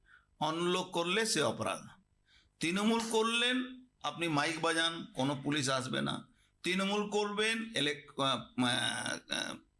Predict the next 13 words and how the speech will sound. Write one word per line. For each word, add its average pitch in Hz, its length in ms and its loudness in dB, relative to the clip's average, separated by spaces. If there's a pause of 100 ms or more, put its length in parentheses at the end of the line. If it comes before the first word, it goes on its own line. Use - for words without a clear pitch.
(100)
পরীক্ষার 175 360 0
সময় 180 280 2
আপনি 170 500 0 (260)
যা 143 200 0
ইচ্ছা 156 260 0
তাই 147 220 0
করতে 147 300 -2
পারেন। - 220 -4 (380)
তৃণমূল 214 480 2
করলেন, 220 720 0 (340)
আপনি, 180 720 0
আহ, 151 920 0
ওই 143 400 -2